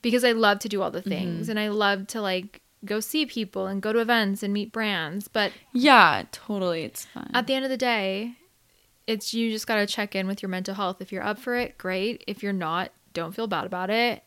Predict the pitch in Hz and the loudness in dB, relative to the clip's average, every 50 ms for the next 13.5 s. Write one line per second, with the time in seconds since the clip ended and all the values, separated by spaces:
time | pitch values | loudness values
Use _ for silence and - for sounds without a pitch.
0 | _ - 202 196 196 196 196 196 202 202 - _ - - - - - _ _ _ | _ -6 -4 -2 -2 -2 -2 -2 -4 -4 -6 _ -16 -20 -20 -20 -20 _ _ _
1 | _ _ - - 220 214 214 220 220 220 240 240 240 240 262 254 220 - - 220 | _ _ -14 -8 -4 -2 -2 -2 -2 -2 -4 -4 -4 -4 -4 -4 -4 -6 -8 -12
2 | - _ _ _ _ _ _ _ _ _ _ _ _ _ - 233 220 220 220 202 | -18 _ _ _ _ _ _ _ _ _ _ _ _ _ -8 -8 -6 -4 -2 -2
3 | 202 202 208 214 220 214 - 220 - - - - - - - - 240 226 196 - | -2 0 0 0 -2 -2 -4 -6 -8 -8 -10 -12 -12 -10 -10 -8 -8 -8 -8 -10
4 | - - - 214 170 - - - 240 - - - - - - - _ - 240 240 | -12 -10 -6 -4 -4 -4 -4 -6 -10 -16 -18 -20 -20 -20 -20 -14 _ -2 0 2
5 | 240 220 175 - 202 196 196 190 180 190 196 233 277 - - - - 277 254 240 | 4 4 2 2 0 0 2 4 6 6 6 4 2 -2 -8 -8 -4 -2 0 2
6 | 233 226 226 226 233 233 233 247 - - _ _ - - - - 202 196 190 202 | 2 2 2 2 2 0 0 -4 -6 -8 _ _ -18 -14 -6 -2 0 2 2 0
7 | 208 - - - - - - - 202 190 190 196 196 208 214 214 220 220 220 226 | -2 -6 -14 -20 -20 -12 -6 -2 0 0 0 0 0 0 0 0 2 2 2 0
8 | 226 214 - - - 208 202 190 190 185 208 208 208 - - - - 220 208 196 | 0 -2 -6 -8 -6 -6 -4 -4 -4 -4 -4 -4 -6 -6 -6 -4 -2 0 2 2
9 | 196 196 202 202 - 170 214 220 - 233 226 233 233 - - - 98 92 90 - | 2 2 0 0 0 0 2 4 4 4 4 4 4 2 0 0 -2 -2 -6 -8
10 | 180 180 190 208 208 202 202 196 202 202 202 202 202 - - - 190 185 190 - | -8 -2 0 2 2 4 4 2 2 2 0 -2 -4 -8 -8 -8 -6 -6 -4 -4
11 | - 247 254 233 226 214 202 202 208 208 202 - - - 185 175 175 185 185 - | -4 -4 -4 -2 -2 0 0 0 0 -2 -4 -4 -4 -4 -2 -2 -2 -4 -6 -8
12 | - - - - 196 190 - - _ 196 180 180 180 185 208 220 - - 214 190 | -12 -12 -10 -6 -6 -6 -6 -6 _ -4 -4 -2 -2 -4 -4 -4 -6 -6 -6 -4
13 | 180 196 - - 190 185 185 185 202 | -4 -4 -6 -4 -4 -4 -2 -2 -4